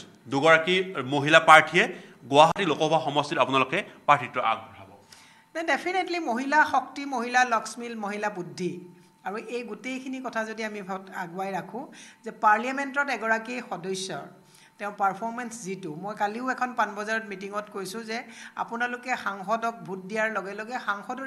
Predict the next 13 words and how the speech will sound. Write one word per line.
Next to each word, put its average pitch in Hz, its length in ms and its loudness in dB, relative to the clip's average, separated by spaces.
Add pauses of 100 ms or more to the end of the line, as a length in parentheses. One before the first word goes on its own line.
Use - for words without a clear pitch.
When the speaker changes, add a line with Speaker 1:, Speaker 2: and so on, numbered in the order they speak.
Speaker 2:
ৰিপৰ্ট 285 360 -6
কাৰ্ডটো 311 280 4
আপোনালোকে 190 360 -6
বিচাৰক 143 360 -10 (360)
যে 214 140 -2
সাংসদে 233 320 -2
কেনেকুৱা 262 440 -6
পাৰফৰ্মেঞ্চ 190 460 -2 (100)
দিব। 143 120 -14 (400)
গতিকে 247 280 -6
মহিলা 240 400 -2 (100)
হিচাপে 262 340 -4
এগৰাকী 208 300 0